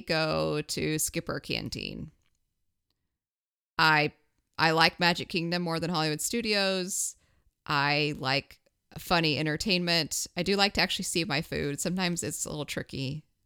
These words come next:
<laughs> when you're at the dine-in theater to see what you're eating. You have to have a lot of trust that everything is good. So yeah,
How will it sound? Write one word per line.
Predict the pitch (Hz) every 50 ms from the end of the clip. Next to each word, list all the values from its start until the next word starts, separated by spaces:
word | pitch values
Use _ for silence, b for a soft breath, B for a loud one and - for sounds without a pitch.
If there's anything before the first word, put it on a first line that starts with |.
| _ _ _
<laughs> | _ - 214 - - - - -
when | 202 190
you're | 220 175
at | 170 -
the | - -
dine-in | - 160 160 143 143 147 139
theater | - - 80 - - - 82 - B B B B B B B B B B - _
to | -
see | 190 - 185 175
what | 151 -
you're | - -
eating. | - 160 151 151 147
You | 165
have | 190 202
to | - 226 196 -
have | 208 185
a | 175
lot | 175 175 160
of | 165
trust | - - 180 170 165 - - - - -
that | 80 - - - _ _ _ - - -
everything | 151 143 156 151 151 139 135
is | - - - - - - 240
good. | 202 196 135 117 110 - - b b b b b b b b b b b b b b b b b _ _ _ _ _
So | - - - 214
yeah, | 220 220 196 190 180 190